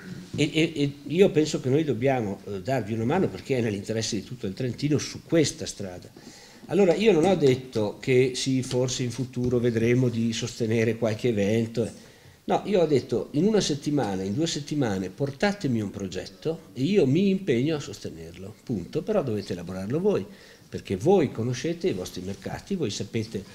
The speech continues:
qual è il tipo di messaggio, insomma non sarà mica solo il Bayern, per dire, insomma,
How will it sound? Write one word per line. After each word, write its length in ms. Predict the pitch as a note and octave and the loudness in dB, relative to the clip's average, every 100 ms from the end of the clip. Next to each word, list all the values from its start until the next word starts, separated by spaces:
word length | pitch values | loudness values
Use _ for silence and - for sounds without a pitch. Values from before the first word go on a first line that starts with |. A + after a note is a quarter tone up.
| - - - | -20 -16 -10
qual 180 | - A2+ | -2 2
è 60 | A#2 | 4
il 140 | A#2 | 2
tipo 240 | - - | -2 -6
di 140 | G#2 G2+ | -4 -4
messaggio, 480 | G2+ - G2+ F#2+ - | -4 -4 -4 -6 -10
insomma 240 | - A#2 | -10 -10
non 180 | F2 F2+ | -8 -10
sarà 180 | F#2 G2+ | -8 -6
mica 220 | G2 G2 | -4 -4
solo 180 | F2 E2+ | -6 -8
il 80 | F2 | -10
Bayern, 540 | F2+ A2 F#3+ G3+ - | -6 2 4 4 0
per 140 | - D3 | -4 -4
dire, 260 | G3+ D3 | 0 0
insomma, 300 | A2+ - E2+ | -2 -8 -8